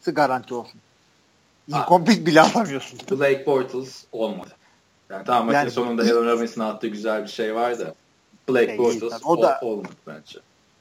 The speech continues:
Speaker 1: Olmadı yani. Mezar taşına yazın. Incomplete bile atamayan adam.
Speaker 2: Yani gerçekten üçüncü sıra draftı. Şaka gibi hiç. Hiç yani. E, tam geçen sene biraz iyi oynadın garbage time'larda falan ama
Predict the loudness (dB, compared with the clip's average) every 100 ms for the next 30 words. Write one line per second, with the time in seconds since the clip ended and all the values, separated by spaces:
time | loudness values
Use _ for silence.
0 | _ 2 4 4 2 0 -4 -2 4 4
1 | 4 -2 -2 0 0 -4 -10 -6 -4 -4
2 | -6 -6 -2 -2 -2 -6 -6 -8 -12 -20
3 | _ _ _ _ _ _ -20 -20 -20 _
4 | -8 -8 -8 -12 -10 -12 -12 -14 -12 -10
5 | -8 -10 -8 -10 -12 -14 -16 -12 -10 -8
6 | -10 -14 -20 -20 -20 -20 -14 -14 -12 -12
7 | -10 -12 -16 _ -20 -14 -10 -6 -6 -8
8 | -10 -10 -8 -6 -8 -6 -6 -6 -10 -14
9 | -14 -12 -14 -16 -18 -16 -18 _ _ -20
10 | -20 -20 -20 -18 -18